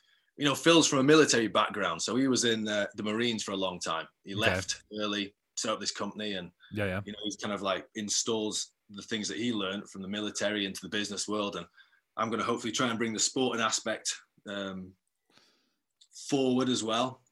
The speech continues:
Speaker 1: and just both try and combine our life lessons and, um,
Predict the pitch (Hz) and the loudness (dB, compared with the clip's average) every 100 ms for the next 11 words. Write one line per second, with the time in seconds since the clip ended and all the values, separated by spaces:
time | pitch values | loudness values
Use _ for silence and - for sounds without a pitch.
0 | _ 131 131 143 - 127 143 135 - 143 | _ -6 -2 -2 -2 -2 0 0 0 0
1 | 127 143 131 139 139 127 120 127 131 113 | 0 -2 2 2 2 2 4 2 2 -2
2 | 101 - 113 120 120 117 117 113 | -2 -2 -4 -4 -4 -4 -6 -8